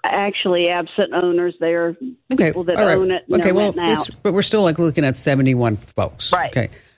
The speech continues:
Speaker 2: All right. So we have seventy-one people that wanna be able to say yay or nay or voice their opinion on whether or not John needs to move his tree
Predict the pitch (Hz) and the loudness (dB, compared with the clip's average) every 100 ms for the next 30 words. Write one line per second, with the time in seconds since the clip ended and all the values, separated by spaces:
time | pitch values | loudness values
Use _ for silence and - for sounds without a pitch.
0 | - 143 185 180 156 226 247 262 220 196 | -4 -2 2 0 2 2 4 4 2 0
1 | 147 120 123 117 - _ 131 127 131 127 | 0 2 2 2 -2 _ 0 4 4 2
2 | - 135 160 175 165 160 139 131 127 120 | -2 0 4 4 4 4 4 4 2 -2
3 | - 120 117 113 - 120 143 175 175 143 | 0 2 2 0 -2 2 4 4 4 4
4 | 123 120 123 120 - 135 123 117 165 175 | 6 4 4 2 -2 0 2 4 2 2
5 | 180 147 - 120 110 95 113 117 110 110 | 0 0 2 0 2 0 0 -2 0 0
6 | 123 135 135 127 127 120 110 131 160 175 | 0 2 4 4 2 0 0 2 4 4
7 | 151 139 131 123 135 117 104 - - 156 | 2 0 -2 2 2 2 -2 -6 -2 2
8 | 107 117 | 2 0